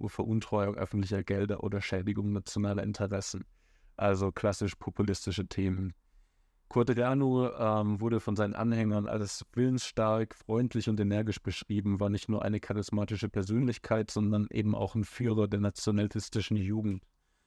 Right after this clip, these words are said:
Obwohl er nicht als außer-, herausragend intelligent galt, verstand er, seine Anhänger zu begeistern, wurde schnell als unumstrittener Leiter, äh, Führer anerkannt. Äh, sein persönlicher Lebensstil war asketisch und, ähm, den propagierte er auch und wollte den auch in seiner Le-,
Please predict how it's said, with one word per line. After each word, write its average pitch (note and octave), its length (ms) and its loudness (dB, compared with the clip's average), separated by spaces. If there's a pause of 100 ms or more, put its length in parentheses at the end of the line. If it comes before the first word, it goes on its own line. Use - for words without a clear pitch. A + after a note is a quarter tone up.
(520)
Obwohl A#2+ 400 0
er C#3 120 4
nicht C#3 280 0
als A2+ 240 0
außer-, A2+ 460 2
herausragend A2 920 0
intelligent G#2+ 580 0
galt, G#2+ 240 0
verstand G#2+ 440 -2
er, G#2+ 120 2
seine G2+ 240 -4
Anhänger G#2 380 0
zu - 100 -4
begeistern, G#2 640 0
wurde G#2 220 0
schnell G#2+ 280 -2
als G2+ 240 -2
unumstrittener G#2+ 800 0
Leiter, G2+ 560 0
äh, G2+ 140 0
Führer G#2 400 0
anerkannt. G2+ 600 -6 (100)
Äh, A2 120 0
sein A2+ 200 2
persönlicher C#3 540 2
Lebensstil A#2+ 640 0
war G#2+ 120 2
asketisch B2+ 880 -2
und, G#2 560 0
ähm, G#2 500 2
den G#2 280 2
propagierte G#2 600 0
er G2+ 200 -2
auch G2+ 220 -2
und G#2+ 120 0
wollte G2+ 300 0
den G2+ 260 2
auch G2+ 220 -2
in G#2+ 80 2
seiner G2 420 0
Le-, G2+ 220 0